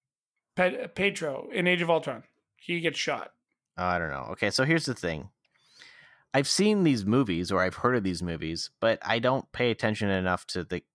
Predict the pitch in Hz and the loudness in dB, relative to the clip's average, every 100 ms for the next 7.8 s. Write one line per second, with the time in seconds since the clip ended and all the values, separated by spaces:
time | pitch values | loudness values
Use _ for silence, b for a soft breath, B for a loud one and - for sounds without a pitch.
0 | _ - 90 87 87 - 67 57 - - | _ -6 -2 -2 -2 -8 -10 -10 -14 -16
1 | _ _ _ _ _ 135 156 175 175 143 | _ _ _ _ _ -2 2 4 2 2
2 | 117 - - 98 107 131 135 92 92 - | 2 0 -2 0 0 0 0 0 -2 0
3 | 87 85 82 - 82 76 - 58 57 _ | -2 -2 -6 -6 -8 -10 -10 -16 -18 _
4 | _ _ _ _ _ _ _ _ - 151 | _ _ _ _ _ _ _ _ -4 -2
5 | 151 160 180 226 220 196 170 185 170 170 | -4 -2 2 2 0 0 2 0 0 -2
6 | 156 143 - _ _ _ 156 147 165 - | -2 -4 -10 _ _ _ 0 2 0 -2
7 | 143 131 165 170 185 196 220 - | -4 -4 -4 -6 -4 -4 -4 -8